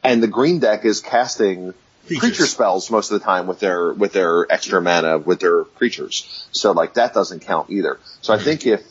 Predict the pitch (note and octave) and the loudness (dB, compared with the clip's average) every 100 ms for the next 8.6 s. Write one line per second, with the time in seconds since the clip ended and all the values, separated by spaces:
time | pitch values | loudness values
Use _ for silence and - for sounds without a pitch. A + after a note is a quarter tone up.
0 | - G#2+ - - - - - A2 G#2+ G2 | -4 -4 -4 -18 -16 -16 -6 -2 -2 -2
1 | F#2+ G#2 A2+ G2+ G2+ F#2 - G2+ - A#2+ | -2 0 0 0 -4 -4 -6 -8 -2 0
2 | A2 F#2+ F2+ F2 E2 - - - - G2+ | 0 0 0 0 -2 -8 -14 -10 -4 -2
3 | G2+ - F2+ D#2+ G2+ G2 G2 - G2 F2+ | -2 -4 -2 0 -2 -4 -4 -6 -10 -10
4 | F2 F2 - F#2+ F#2+ F#2 F2+ F2 E2+ F#2+ | -10 -12 -8 -8 -8 -14 -10 -6 -6 -6
5 | F#2+ F#2 F2+ - E2 E2 C#3+ F#3 - - | -2 0 2 -2 -6 -4 -4 -4 -6 -10
6 | - A#2 C3 C#3 - _ _ _ _ _ | -10 -4 -4 -6 -14 _ _ _ _ _
7 | _ - F#2+ A2 G#2 F#2+ - A2+ - G2+ | _ -8 0 4 4 0 0 -2 0 -2
8 | G#2 - G2+ F2+ F2 | -2 0 2 4 2